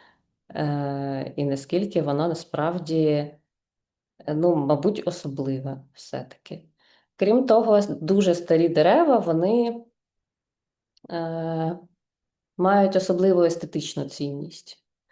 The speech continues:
Вони трошечки змінюються з часом, у них з'являються якісь особливості, е, у них, е,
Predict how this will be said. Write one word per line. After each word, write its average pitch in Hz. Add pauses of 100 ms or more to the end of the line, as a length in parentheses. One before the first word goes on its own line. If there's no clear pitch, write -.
(440)
Вони 170
трошечки 208
змінюються 165
з 156
часом, 190
у 160
них 190
з'являються 156
якісь 151
особливості, 170 (600)
е, 147 (120)
у 151
них, 202 (640)
е, 151